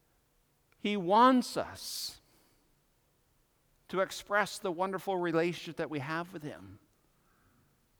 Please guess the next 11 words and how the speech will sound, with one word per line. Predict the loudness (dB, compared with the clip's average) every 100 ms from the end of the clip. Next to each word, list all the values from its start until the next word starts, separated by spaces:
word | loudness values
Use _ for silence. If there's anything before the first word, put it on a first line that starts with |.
| _ _ _ _ 0
He | 4
wants | 8 8 8 4
us | -2
to | -2
come | 0 4 6 6
and | 2
say, | 4 4 4 2 -8 -20 -20 _ -20 _ _ _ _ _
"Father, | 0 8 8 8 2 -10 -16 -20 _ _ _ _ _ _ _ _ _ _ _ _ _
Father | 6 10 10 10 6
in |
heaven, | 4 2 0 -4 -6 -10